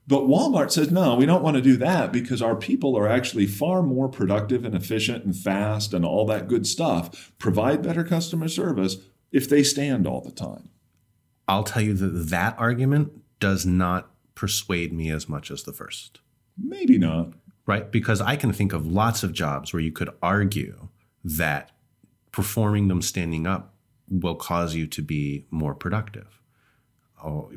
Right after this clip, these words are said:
Speaker 2: I, you know, I, it's, is that part of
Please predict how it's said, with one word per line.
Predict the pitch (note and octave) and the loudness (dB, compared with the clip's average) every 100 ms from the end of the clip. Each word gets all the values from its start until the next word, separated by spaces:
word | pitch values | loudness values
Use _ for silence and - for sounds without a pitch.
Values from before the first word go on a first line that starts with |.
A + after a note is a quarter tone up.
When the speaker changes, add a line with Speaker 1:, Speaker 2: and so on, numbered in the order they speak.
| F2 - | -14 -8
Speaker 2:
I, | C2+ G1+ G#2+ | -6 -6 -2
you | F#2 | 0
know, | D2 | 0
I, | C2 D#2 D2 - - - - | -4 -6 -6 -12 -20 -20 -4
it's, | G2+ F#2 - - - _ _ _ - - _ _ _ - | -4 -4 -14 -14 -14 _ _ _ -20 -20 _ _ _ -2
is | G#2 F2 | 0 2
that | F2 F2+ - | 0 0 -4
part | - G#2+ G#2+ F2+ | -8 -2 -2 -2
of | E2 C#2+ F#2 G2 | -2 -2 -4 -8